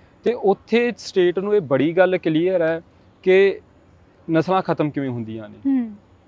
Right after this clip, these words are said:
Speaker 1: ਨਸਲ ਖਤਮ ਕਰਨ ਦਾ ਤਰੀਕਾ, ਜਿਵੇਂ ਕਿਸੇ ਟਾਈਮ ਅਕਾਲ ਤਖਤ ਸਾਹਿਬ ਤੇ ਐਗਜ਼ਾਮਪਲ ਲਈਏ ਕਿ ਗੁਰੂ ਗ੍ਰੰਥ ਸਾਹਿਬ ਮਹਾਰਾਜ ਦਾ ਸਰੂਪ ਤੇ ਦਸਮ ਗ੍ਰੰਥ ਦਾ ਸਰੂਪ ਇਕੱਠੇ ਰੱਖਿਆ ਜਾਂਦਾ ਸੀ,
Speaker 2: ਹਮ।
Speaker 1: ਇਕੱਠੇ ਪ੍ਰਕਾਸ਼ ਹੁੰਦਾ ਸੀ।
Speaker 2: ਹਮ।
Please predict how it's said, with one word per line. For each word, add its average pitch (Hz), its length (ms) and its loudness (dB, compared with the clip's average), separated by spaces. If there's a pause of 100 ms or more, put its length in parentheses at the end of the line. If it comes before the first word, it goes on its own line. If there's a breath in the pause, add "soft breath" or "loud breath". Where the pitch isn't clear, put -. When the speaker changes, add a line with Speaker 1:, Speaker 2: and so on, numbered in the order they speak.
(200)
Speaker 1:
ਨਸਲ 131 260 -4
ਖਤਮ 160 300 -6
ਕਰਨ 156 240 -2
ਦਾ 160 100 -2
ਤਰੀਕਾ, 143 520 -2
ਜਿਵੇਂ 139 460 -8 (120)
ਕਿਸੇ 151 260 -4
ਟਾਈਮ 135 500 -4 (460 soft breath)
ਅਕਾਲ 160 240 6
ਤਖਤ 165 200 0
ਸਾਹਿਬ 151 220 2
ਤੇ 170 100 0
ਐਗਜ਼ਾਮਪਲ 143 400 -2
ਲਈਏ 139 380 -2
ਕਿ 165 460 -2
ਗੁਰੂ 131 180 -4
ਗ੍ਰੰਥ 135 200 -2
ਸਾਹਿਬ 151 240 -4
ਮਹਾਰਾਜ 147 240 0
ਦਾ 165 100 0
ਸਰੂਪ 147 340 -8
ਤੇ 160 80 0
ਦਸਮ 143 300 -4
ਗ੍ਰੰਥ 147 200 -4
ਦਾ 139 80 -2
ਸਰੂਪ 147 200 -8
ਇਕੱਠੇ 151 260 -4
ਰੱਖਿਆ 127 220 -10
ਜਾਂਦਾ 104 260 -18
ਸੀ, 254 120 -8
Speaker 2:
ਹਮ। 240 340 -6
Speaker 1:
ਇਕੱਠੇ - 440 -6
ਪ੍ਰਕਾਸ਼ 160 460 2
ਹੁੰਦਾ 165 280 -2
ਸੀ। 185 240 -8 (180)
Speaker 2:
ਹਮ। 240 280 -10